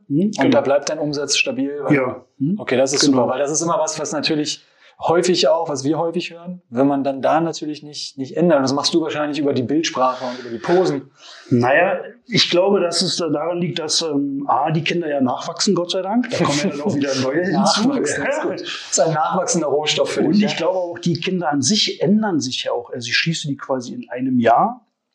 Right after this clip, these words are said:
Speaker 1: und dann nächstes Jahr nochmal. Da sind die ja ein Jahr älter.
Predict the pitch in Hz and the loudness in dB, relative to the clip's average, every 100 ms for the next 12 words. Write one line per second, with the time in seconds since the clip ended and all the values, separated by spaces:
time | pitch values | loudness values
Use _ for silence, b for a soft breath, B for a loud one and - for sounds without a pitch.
0 | - - 123 113 113 117 - 139 127 117 | -16 -10 -6 -4 -2 -2 -2 -2 -2 -4
1 | - 110 160 131 120 - 135 - 143 165 | 0 0 2 0 -6 -8 -8 -6 -4 -2
2 | 185 165 143 131 156 113 104 | -2 -2 -4 -6 -6 -8 -8